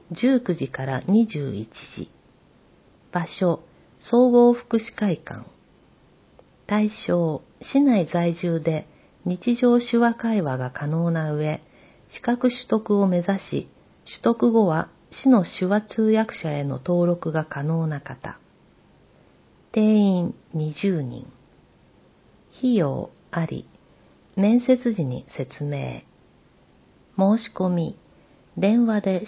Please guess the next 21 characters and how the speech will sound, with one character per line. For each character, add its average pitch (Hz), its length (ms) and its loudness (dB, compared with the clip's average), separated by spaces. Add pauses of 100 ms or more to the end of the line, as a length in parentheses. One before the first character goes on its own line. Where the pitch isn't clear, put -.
(100)
障 214 220 0
害 214 220 2
福 - 220 -8
祉 - 180 -10
課 156 160 -8
へ。 147 200 -8 (680)
二 196 140 0
月 247 280 0
二 262 180 8
十 165 240 -4
六 151 260 -8
日 175 300 -4
月 151 380 -6
曜 202 240 0
締 - 220 -12
め 135 120 -10
切 127 220 -16
り。 - 160 -18 (840)
そ 196 60 -4
の 202 160 0
他、 151 280 -6